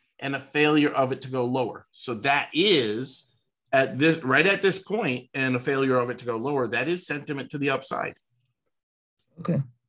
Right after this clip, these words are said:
Speaker 1: Okay. And then here, you've got sentiment to the upside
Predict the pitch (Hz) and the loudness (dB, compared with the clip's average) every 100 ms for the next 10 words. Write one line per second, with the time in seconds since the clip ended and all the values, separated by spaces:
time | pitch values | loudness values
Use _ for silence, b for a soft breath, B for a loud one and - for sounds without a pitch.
0 | _ _ _ 127 180 B B - 135 143 | _ _ _ 0 0 B B -2 2 4
1 | 139 135 131 - 190 208 139 147 - - | 4 2 -4 -2 2 6 6 2 -4 -20
2 | B B B - - _ - 123 117 139 | B B B -20 -20 _ -4 -2 2 2
3 | 127 - - 127 127 120 - - - 123 | 2 -2 -4 -2 -2 -4 -8 -6 2 6
4 | 117 117 117 120 110 - 175 131 90 | 6 6 4 0 0 0 2 2 0